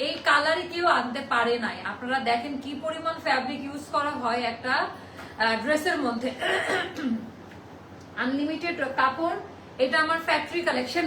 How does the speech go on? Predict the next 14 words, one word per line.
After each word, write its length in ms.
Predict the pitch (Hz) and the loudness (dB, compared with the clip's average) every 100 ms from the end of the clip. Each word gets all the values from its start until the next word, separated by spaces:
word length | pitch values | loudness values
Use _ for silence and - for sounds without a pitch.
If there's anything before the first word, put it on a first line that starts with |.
| 277 | 4
And 100 | 254 277 | 4 2
এইটা 180 | 294 330 | 2 0
করতে 200 | 320 294 320 | 0 4 6
আপা 160 | 320 320 330 | 8 6 8
অনেক 160 | 285 320 - | 6 4 2
সময় 220 | 330 339 240 | 2 6 4
লাগে, 140 | 226 240 | 4 4
মিনিমাম 300 | 285 311 330 320 | 4 6 4 8
চার 160 | 294 254 | 8 8
মাস 120 | 269 277 262 | 6 2 4
লাগে 180 | 214 240 233 | 4 4 0
একটা 160 | 254 226 | 0 -2
ড্রেস 180 | 226 226 233 | -2 0 -2
রেডি 160 | 202 | -4